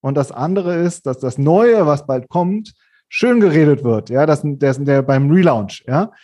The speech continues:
Also das Bestehende wird schlecht geredet und der neue, das neue C M S, das alles anders macht, ja, nach dem Relaunch, das wird halt, ähm, ja, sehr optimistisch betrachtet.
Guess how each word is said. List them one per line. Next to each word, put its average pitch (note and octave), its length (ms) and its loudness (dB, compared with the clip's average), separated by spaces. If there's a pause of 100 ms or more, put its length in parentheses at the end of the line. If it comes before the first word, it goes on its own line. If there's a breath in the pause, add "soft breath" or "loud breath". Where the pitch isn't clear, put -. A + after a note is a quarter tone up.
(260 soft breath)
Also C#3+ 260 0
das D3 220 -2
Bestehende A3 680 -2
wird D3 180 -2
schlecht F#3+ 320 -2
geredet F3+ 400 -2
und C#3+ 340 -6 (140)
der C3 240 2
neue, F3+ 580 4
das C#3+ 160 0
neue G3 360 2
C F3+ 120 -2
M D#3 120 -2
S, D3 280 -4
das A#2+ 260 -4
alles F#3+ 360 -2
anders D#3+ 380 -2
macht, C3+ 380 -2
ja, C#3+ 300 0 (140)
nach D3 180 0
dem C#3+ 160 -4
Relaunch, C3 500 0 (440 soft breath)
das C#3 200 0
wird D3+ 160 0
halt, C#3 400 0
ähm, C3 280 2
ja, A#2+ 140 -2
sehr C3+ 340 2
optimistisch A#2 680 -4
betrachtet. B2+ 680 -6